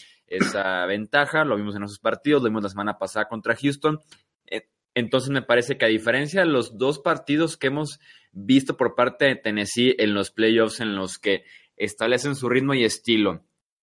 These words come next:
toman cierta ventaja y se encargan de seguir con ese ritmo que mata el reloj, que tiene series ofensivas largas y que además sigue produciendo puntos,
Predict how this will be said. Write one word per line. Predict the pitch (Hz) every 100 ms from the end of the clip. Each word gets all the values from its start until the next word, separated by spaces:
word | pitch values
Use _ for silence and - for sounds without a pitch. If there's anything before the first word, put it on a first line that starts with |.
| _ -
toman | 139 147
cierta | 139 139 139 143 143
ventaja | 123 117 127 120
y | 107
se | 107
encargan | 101 123 123 135 123
de | 120 127 127
seguir | - 101 107 131 135
con | 123 113
ese | 117 - 117
ritmo | 113 120 120 -
que | 92
mata | 95 120 123 123
el |
reloj, | 113 107 110 110 107
que | 101
tiene | - 107 110
series | 117 117
ofensivas | 110 107 104 113 110
largas | 110 107 107 104
y |
que | -
además | 92 110 110
sigue | 117 123
produciendo | - 92 92 127 131
puntos, | 127 127 123 147